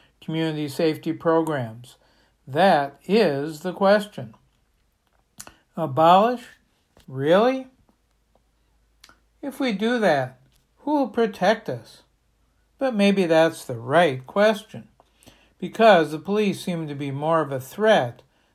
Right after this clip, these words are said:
than a source of security. Reform is not an option, say critics of the police.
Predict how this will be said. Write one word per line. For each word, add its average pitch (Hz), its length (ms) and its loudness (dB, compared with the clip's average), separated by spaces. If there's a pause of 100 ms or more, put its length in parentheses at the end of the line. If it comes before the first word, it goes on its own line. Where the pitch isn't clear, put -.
(120)
than 190 200 2
a 139 120 -10
source 160 420 -2
of 190 120 -4
security. 202 800 -4 (1700)
Reform 247 480 2
is 156 160 -2
not 156 260 2
an 143 160 -6
option, 139 540 -4
say 143 220 -6
critics 151 460 -2
of 131 160 -6
the 131 80 -8
police. 143 680 -8